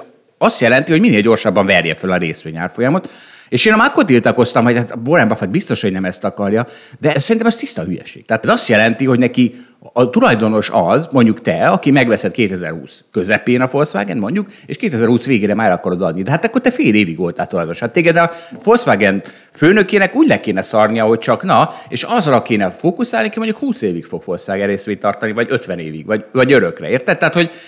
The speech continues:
mert annak viszont az nem jó, hogyha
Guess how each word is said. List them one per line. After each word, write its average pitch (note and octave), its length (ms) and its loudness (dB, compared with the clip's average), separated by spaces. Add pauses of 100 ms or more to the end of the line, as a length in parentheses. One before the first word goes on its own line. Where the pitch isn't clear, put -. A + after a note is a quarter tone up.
(200)
mert D#3 220 4
annak E3 320 4
viszont F#3+ 420 2 (200)
az F3 260 0
nem C4 220 4
jó, G2 440 4
hogyha A2 460 2